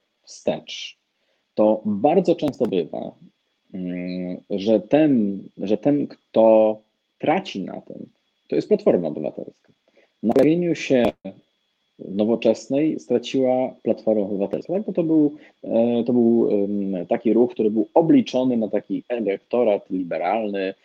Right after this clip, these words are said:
y, y, Platformy Obywatelskiej. Kiedy, em, pojawił się Szymon Hołownia, stało się bardzo podobnie. Oczywiście jest różnica między tymi dwoma bytami, em, no bo Szymon Hołownia popełnia znacznie mniej błędów,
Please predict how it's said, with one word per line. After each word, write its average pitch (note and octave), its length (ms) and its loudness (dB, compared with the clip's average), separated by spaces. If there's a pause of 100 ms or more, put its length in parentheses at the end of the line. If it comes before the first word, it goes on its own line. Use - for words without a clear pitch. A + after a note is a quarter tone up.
(260)
y, - 40 -4 (600)
y, F#2 140 0
Platformy F2+ 340 -2
Obywatelskiej. - 480 -10
Kiedy, D3+ 400 4 (460)
em, A2 1200 -2
pojawił C#3 320 4
się C#3 140 0
Szymon C3 320 -2
Hołownia, B2 640 0
stało D#3 340 2
się C3 320 -2
bardzo G#2+ 360 -4
podobnie. - 420 -6
Oczywiście - 360 -4
jest C#3 160 2
różnica D3 400 -2
między G#2+ 300 -2
tymi F#2+ 240 -10
dwoma F2 300 -6
bytami, E2+ 520 -10 (360)
em, F#2+ 960 -2
no G2+ 280 -2
bo A#2+ 160 0
Szymon A#2 340 -2
Hołownia G2+ 440 -4
popełnia G2 560 -4
znacznie G#2 400 -6
mniej G2 220 -4
błędów, G#2+ 400 -4